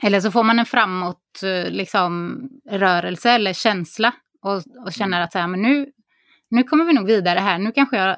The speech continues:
Speaker 1: liksom hakade i någonting som stämde." Så det är ju ett väldigt
Speaker 2: Precis.
Speaker 1: uppmärksamt lyssnande.
Speaker 2: Ja.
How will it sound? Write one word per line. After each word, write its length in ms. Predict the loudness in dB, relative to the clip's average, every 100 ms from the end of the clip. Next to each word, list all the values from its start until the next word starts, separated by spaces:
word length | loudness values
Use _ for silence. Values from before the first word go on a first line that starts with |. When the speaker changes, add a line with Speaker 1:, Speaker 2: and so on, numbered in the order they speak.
| -4
Speaker 1:
liksom 400 | -6 -2 -4 -6
hakade 460 | -4 0 2 2 -2
i 160 | -2 -2
någonting 480 | -2 -4 -4 -4
som 340 | -2 -2 -2 -8 _ _ _ -2
stämde." 500 | 2 2 2 0 -4 _ _ _ _ _ _ _ _ _ -10
Så 160 | -2
det 100 | 2
är 140 | 4 4
ju 160 | 2 2
ett 380 | -2 -6 -12 -6
väldigt 320 | -2 -2 0
Speaker 2:
Precis. 260 | 0 -2 -2
Speaker 1:
uppmärksamt 640 | -6 -6 0 2 2 2
lyssnande. 640 | -2 -2 -2 -4 -4 -6 -8 _ _ _ _ _ _ _ _ _ _ -12
Speaker 2:
Ja. 220 | -12